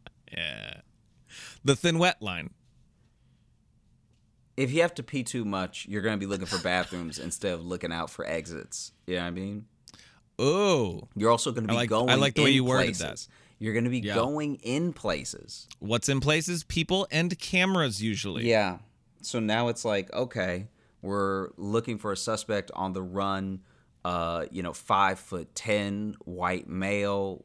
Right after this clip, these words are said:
Speaker 2: shades, hat.
Speaker 1: Always saying, "Gotta go, gotta go, gotta go."
Speaker 2: Gotta go, gotta go, gotta go. Uh, usually enters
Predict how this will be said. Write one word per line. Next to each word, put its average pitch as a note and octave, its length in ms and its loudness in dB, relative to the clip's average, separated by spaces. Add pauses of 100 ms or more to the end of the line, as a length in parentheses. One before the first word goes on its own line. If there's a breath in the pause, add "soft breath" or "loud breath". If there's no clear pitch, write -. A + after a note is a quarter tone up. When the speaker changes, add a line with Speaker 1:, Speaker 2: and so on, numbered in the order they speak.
(100)
Speaker 2:
shades, G2 920 -2
hat. G#2 380 4
Speaker 1:
Always D3 220 4
saying, C#3+ 280 4
"Gotta B2+ 200 2
go, C3 180 2
gotta B2 180 2
go, A2+ 160 2
gotta A2 200 0
go." G2+ 340 -2
Speaker 2:
Gotta G#2+ 220 2
go, A2 200 2
gotta G2+ 220 2
go, G2+ 220 0
gotta G2 140 -2
go. G2 280 -2 (400 soft breath)
Uh, F#2+ 360 2 (200)
usually A#2 640 0
enters G2+ 840 -2